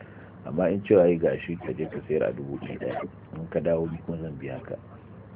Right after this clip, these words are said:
Wato yana biyan sa shi kuma yana tallar. In ya bashi a dubu ɗaya ya je ya sayar. In ya sayar, ya gama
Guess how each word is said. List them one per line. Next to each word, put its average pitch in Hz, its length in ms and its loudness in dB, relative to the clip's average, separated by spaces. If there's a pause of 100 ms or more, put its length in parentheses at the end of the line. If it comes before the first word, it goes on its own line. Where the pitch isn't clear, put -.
(500)
Wato 69 280 -6
yana 85 300 4
biyan 73 460 2
sa - 80 -6
shi 80 280 -6
kuma 85 200 2
yana 82 280 2
tallar. 64 320 -8 (180)
In 80 140 -6
ya 80 100 -2
bashi 87 460 2
a - 100 0
dubu 78 280 -6
ɗaya 85 580 -2
ya 71 160 -8
je 78 140 -2
ya 67 80 -2 (100)
sayar. 67 200 -8 (1120)
In 92 220 2
ya 95 140 4 (120)
sayar, 98 540 8 (100)
ya 90 200 6
gama 92 340 4